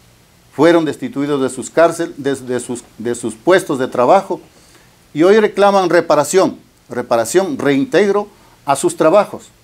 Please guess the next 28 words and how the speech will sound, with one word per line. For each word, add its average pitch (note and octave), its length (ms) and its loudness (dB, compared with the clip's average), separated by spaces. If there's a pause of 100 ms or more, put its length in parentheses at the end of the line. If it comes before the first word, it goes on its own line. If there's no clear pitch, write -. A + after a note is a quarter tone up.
(640)
de A2+ 120 -4
todos G#3+ 300 4
los G#3 140 2
uniformados, E3 640 2
sean F3 320 -2 (220)
policías, D#3+ 520 0
militares D3 640 0 (420)
o D3 80 -4
ciudadanos D#3 520 2
que D3 120 -8
tenían F3 320 -2
sus, C#3+ 280 -12 (420)
sus E3+ 160 -2
trabajos D#3+ 540 2
en C3+ 120 -4
sus C3 300 -12
diferentes B2+ 480 -4
dependencias. G#2 600 -8 (500)
Queremos F#3+ 460 2
que - 180 0
el C#3+ 140 -2
primer, C#3 480 -4
el B2+ 140 -2
presidente B2+ 540 -4
reconozca, C#3+ 840 0 (440)
el G#2+ 60 -18
presidente C#3+ 400 -2
Moreno, D#3 300 0